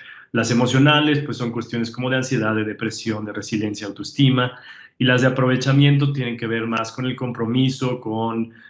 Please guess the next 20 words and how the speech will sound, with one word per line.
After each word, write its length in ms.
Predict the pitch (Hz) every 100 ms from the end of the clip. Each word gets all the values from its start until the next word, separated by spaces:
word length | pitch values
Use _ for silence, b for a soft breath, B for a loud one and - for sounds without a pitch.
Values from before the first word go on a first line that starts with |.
| B
las 180 | 117 123
altas 280 | 110 123
capacidades, 760 | - 110 113 120 120 131 123 113
con 300 | 117 107 107
los 160 | 107 110
estilos 420 | 107 127 120 117
de 60 |
aprendizaje, 540 | 107 107 104 120 127 139
etcétera, 400 | - 110 - -
¿no? 100 | 120
Entonces, 600 | 143 117 139 147 - - - _
todo 140 | - 165
este 200 | 170 156
framework, 720 | 143 156 160 160 156 143 139
digamos, 640 | 139 139 143 143 139 -
de 120 | 123 120
caracterización 800 | 113 110 - 107 110 113 - 139
de 80 | 143
un 80 | 147
estudiante 800 | 139 151 151 139 139 156 -